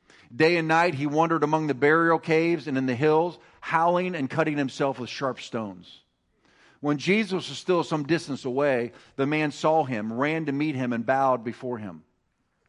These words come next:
With a shriek, he screamed, "Why are you interfering with me, Jesus, Son of the Most High God? In the name of God, I beg you, don't torture me." For Jesus had already said to the spirit, "Come out of the man, you evil spirit."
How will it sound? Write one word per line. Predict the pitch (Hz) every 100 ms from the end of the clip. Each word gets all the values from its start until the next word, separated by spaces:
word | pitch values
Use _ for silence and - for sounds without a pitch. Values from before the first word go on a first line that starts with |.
| _ _ _ _ - - - -
With | 156 143
a |
shriek, | - - 175 185 160 -
he | 127
screamed, | - - 156 156 131 101 - - _ _ _ _ _ _ _ _ _ -
"Why | 311 320
are | 302
you | 302 302
interfering | 269 - 311 285 277
with | 220
me, | 269 254
Jesus, | 156 254 226 208 -
Son | - 285 269
of | 240
the |
Most | 233 214
High | 208 190
God? | 170 165 131 95 - _ _ _ _ _ -
In | 180
the | 220
name | 247 285 269
of | 208 135
God, | 175 247 196
I | 185
beg | 143 247 214
you, | 180
don't | 139 240 233
torture | 180 240 - 202
me." | 180 147 110 _ _ _ _ _ _
For | 143 127
Jesus | 196 233 160 131
had | 147
already | 151 139
said | - 170 160
to |
the | 127
spirit, | - 139 123 117 -
"Come | - 240
out | 208 175
of | 143
the |
man, | 139 135 127
you | 127
evil | 123 113 107
spirit." | - 113 101 87